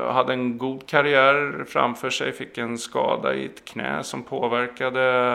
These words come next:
hans möjlighet att, att fortsätta på elitnivå, men fortsatte ändå till han var trettiotre trots allt. Och, eh, satsade sen på en, eh, en tränarkarriär.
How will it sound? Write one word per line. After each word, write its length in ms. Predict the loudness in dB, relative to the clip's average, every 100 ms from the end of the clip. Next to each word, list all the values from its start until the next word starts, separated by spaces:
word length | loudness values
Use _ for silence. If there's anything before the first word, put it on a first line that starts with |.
| 0
hans 520 | -2 -2 -4 -8 -10
möjlighet 760 | -4 -2 -2 -2 -2 -2 -4 -4
att, 400 | -2 -2 -2 -4
att 60 | -6
fortsätta 600 | -10 -10 -6 -6 -4 -8
på 140 | -4
elitnivå, 580 | -4 -4 -6 -8 -4 -4
men 140 | -4
fortsatte 680 | -6 -8 -2 -2 -2 -4 0
ändå 600 | 2 2 2 4 2 0 -12 -18 -14
till 160 | -4 4
han 100 | 6
var 100 | 6
trettiotre 760 | 4 2 2 -2 -2 2 4 4
trots 340 | 2 -4 2
allt. 520 | 4 2 0 -16 -20 _ -20 -18 -18 -18 -18 -18 -20 -20 _
Och, 600 | 0 6 6 6 -8 -4 2
eh, 420 | 6 10 10 8
satsade 560 | 6 4 4 0 2
sen 360 | 2 2 2 0
på 140 | -2
en, 400 | 0 2 0 -2
eh, 360 | -2 -2 -2 -2
en 120 | -6
tränarkarriär. 1160 | 0 2 4 2 -2 -2 0 4 6 6 4